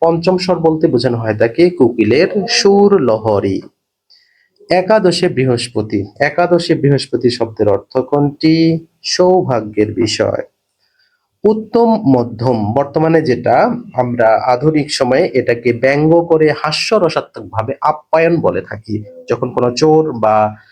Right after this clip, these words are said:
আহ, অন্য কেউ ধরা পড়ে, তখন তাকে কি বলা হয়?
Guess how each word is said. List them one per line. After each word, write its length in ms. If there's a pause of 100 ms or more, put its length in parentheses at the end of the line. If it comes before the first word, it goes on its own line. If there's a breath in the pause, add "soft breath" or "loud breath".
(340 loud breath)
আহ, 320
অন্য 220
কেউ 160
ধরা 260
পড়ে, 240
তখন 220
তাকে 180
কি 140
বলা 160
হয়? 240